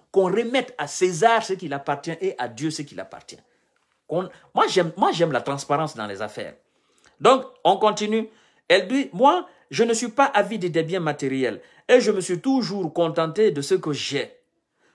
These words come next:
Je ne suis pas de tout avide. Par conséquent, je ne peux pas prendre ce qui ne m'appartient pas. Je précise que le président actuel, le colonel Doumbouya, Mamadi Doumbouya, s'est bien renseigné avant de prendre sa décision.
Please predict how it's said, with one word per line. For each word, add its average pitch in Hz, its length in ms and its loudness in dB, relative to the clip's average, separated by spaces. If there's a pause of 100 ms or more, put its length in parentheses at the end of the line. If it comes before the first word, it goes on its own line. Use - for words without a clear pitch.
(120)
Je - 160 4
ne 226 120 4
suis 220 260 -2
pas 269 220 6
de 175 160 0
tout 220 360 -6
avide. 156 580 -2
Par 165 180 4
conséquent, 202 580 -2 (300)
je 135 140 4
ne 208 120 6
peux 208 240 4
pas 247 160 6
prendre 170 500 0
ce 143 240 -4
qui 214 220 -4
ne 143 100 -2
m'appartient 135 640 -2 (100)
pas. 104 220 -10 (400)
Je 185 140 6
précise 226 600 0
que 190 240 0 (280)
le 156 140 0
président 214 500 2
actuel, 143 500 -6 (100)
le 143 120 -2
colonel 214 680 4
Doumbouya, 156 640 0
Mamadi 160 340 -2
Doumbouya, 143 640 -4 (200)
s'est 165 280 4
bien 190 360 2
renseigné 170 640 0
avant 151 280 0
de 156 100 0
prendre 151 460 -2
sa 127 160 -6
décision. 110 500 -10